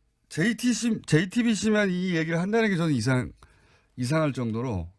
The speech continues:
예, 이해가 안 갈 정도입니다. 예. 명백한 거거든요. 문건을 보면, 문건을 보면 "아, 이 사람 주인이 아니네." 금방 나와요. 예. 청계재단, 이명박 전 대통령의 청계재단에 왜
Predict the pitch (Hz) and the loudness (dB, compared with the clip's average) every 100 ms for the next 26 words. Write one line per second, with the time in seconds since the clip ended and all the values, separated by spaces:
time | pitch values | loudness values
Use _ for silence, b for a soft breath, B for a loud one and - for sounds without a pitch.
0 | 92 92 92 143 190 160 104 95 98 101 | -10 -8 -4 0 0 2 0 0 -2 0
1 | 98 95 87 - - - 64 110 - b | 0 -2 -6 -8 -14 -12 -12 -14 -18 b
2 | b b b b b b b b _ _ | b b b b b b b b _ _
3 | _ 139 220 240 214 226 202 151 123 139 | _ 2 4 2 2 2 2 0 -2 -2
4 | 143 92 90 - 123 160 156 170 131 117 | -2 -4 -6 -10 -4 -4 -2 -2 -2 -4
5 | 113 143 107 92 120 185 196 233 190 202 | -4 -4 -6 -6 -6 -4 0 2 2 0
6 | 180 139 135 190 175 - 151 170 127 190 | 2 0 0 0 -2 -2 0 2 2 2
7 | 143 160 113 b b b b b b - | 2 0 -4 b b b b b b -2
8 | 190 202 139 156 175 117 95 107 127 104 | 2 2 2 0 -2 -4 -6 -10 -10 -6
9 | 98 95 _ _ b b b b b - | -6 -8 _ _ b b b b b 0
10 | 247 247 214 202 165 101 98 131 214 233 | 2 2 2 0 0 -2 -4 -2 0 2
11 | 226 208 196 196 196 196 165 214 226 196 | 0 0 -2 -2 -2 -2 0 0 0 -2
12 | 190 190 185 151 180 147 | -2 0 0 0 0 -4